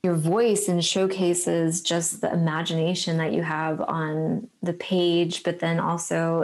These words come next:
in how you craft something. But yeah, I love, I always tell people when you're making your first feature, when you're making shorts, like,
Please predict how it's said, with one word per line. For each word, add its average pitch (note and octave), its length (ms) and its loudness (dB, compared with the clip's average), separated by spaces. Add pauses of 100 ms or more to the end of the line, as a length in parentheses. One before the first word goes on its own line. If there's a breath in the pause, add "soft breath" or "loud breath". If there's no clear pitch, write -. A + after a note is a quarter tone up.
in E3+ 440 -2
how - 200 -6
you F3+ 160 2
craft F#3 500 -8
something. - 760 -4 (920 soft breath)
But E3 560 -4
yeah, F3 280 0
I F#3+ 260 0
love, E3+ 540 0
I F3+ 140 -2
always F3 400 0
tell F3 220 -4
people E3+ 420 0
when E3+ 140 0
you're F3 120 0
making E3 320 0
your D#3+ 140 0
first - 320 -8
feature, A3+ 500 0
when F#3 160 0
you're E3+ 140 0
making E3 360 -2
shorts, A3 680 0
like, E3+ 500 -2